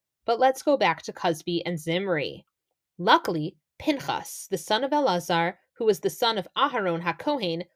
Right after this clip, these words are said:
was in the camp. He was very zealous for God, which means that he was very concerned about God's honor.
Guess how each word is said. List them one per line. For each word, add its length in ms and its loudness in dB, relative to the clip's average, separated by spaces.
was 240 0
in 140 -2
the 80 -4
camp. 500 -6
He 160 2
was 200 0
very 500 0
zealous 480 -2
for 140 -4
God, 400 2
which 220 -6
means 320 -2
that 120 -2
he 100 -8
was 160 -2
very 320 0
concerned 540 -6
about 260 0
God's 340 2
honor. 500 0